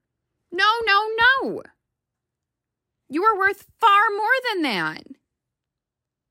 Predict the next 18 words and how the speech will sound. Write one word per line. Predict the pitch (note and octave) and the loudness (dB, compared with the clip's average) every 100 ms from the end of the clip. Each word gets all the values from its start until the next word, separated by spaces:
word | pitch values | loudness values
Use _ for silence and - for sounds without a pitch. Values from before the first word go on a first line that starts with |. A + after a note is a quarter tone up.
| _ _ _ - | _ _ _ 0
But | E4+ | 2
I | E4+ | 2
want | F4 A4 F#4+ | 0 -2 -2
you | F4 | -4
to | |
understand | D4 C#4+ C4 - - F#4 G#4+ D#4+ A3 A3 - | -2 -4 -4 -6 -8 -6 -4 -2 -2 -6 -4
that | C4+ C4 A#3 _ _ _ _ _ _ _ _ _ | -2 -2 -4 _ _ _ _ _ _ _ _ _
<laughs> | |
the | - - - - _ _ _ _ _ _ _ _ _ _ - D4+ | -8 -6 -6 -8 _ _ _ _ _ _ _ _ _ _ -6 0
person | - G#4+ - G4+ E4+ D4+ | 4 4 2 0 2 2
who | D4+ D4+ | 2 2
wrote | D4 - | 0 -2
the | B3 | -12
check | - D4+ C4 G#3+ - - - _ _ _ _ _ _ _ _ _ _ _ - | -8 -2 -2 -4 -10 -20 -20 _ _ _ _ _ _ _ _ _ _ _ -10
believes | C4+ C4 A#3 | -6 -4 -2
you | A3+ | -4
are | G#3+ | -6
limitless. | G3 G#3 G3 - C4+ - - - | -6 -6 -8 -12 -18 -16 -20 -20